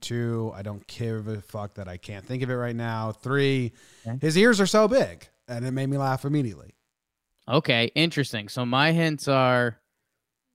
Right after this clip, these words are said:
Speaker 2: so wait, you click the Twitter video?
Speaker 1: Yes.
Speaker 2: Okay, so give me, give me more context.
Speaker 1: I
Speaker 2: So it's
Speaker 1: clicked
Speaker 2: an
Speaker 1: the
Speaker 2: N F L
Speaker 1: link.
Speaker 2: player
Speaker 1: I,
Speaker 2: with big
Speaker 1: no,
Speaker 2: ears?
Speaker 1: no, no, no. It's a reporter,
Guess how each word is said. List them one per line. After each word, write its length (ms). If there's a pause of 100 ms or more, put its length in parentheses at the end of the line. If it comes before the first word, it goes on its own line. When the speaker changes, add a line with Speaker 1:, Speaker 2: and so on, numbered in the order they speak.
(500)
Speaker 2:
so 200
wait, 360
you 160
click 360
the 80
Twitter 440
video? 580 (460)
Speaker 1:
Yes. 580 (1000)
Speaker 2:
Okay, 400
so 480
give 180
me, 100
give 200
me 100
more 220
context. 600
Speaker 1:
I 120
Speaker 2:
So 160
it's 120
Speaker 1:
clicked 20
Speaker 2:
an 60
Speaker 1:
the 60
Speaker 2:
N 140
F 60 (120)
L 80
Speaker 1:
link. 120
Speaker 2:
player 340
Speaker 1:
I, 60
Speaker 2:
with 200
big 120
Speaker 1:
no, 140
Speaker 2:
ears? 60
Speaker 1:
no, 120
no, 120
no. 120
It's 120
a 60
reporter, 760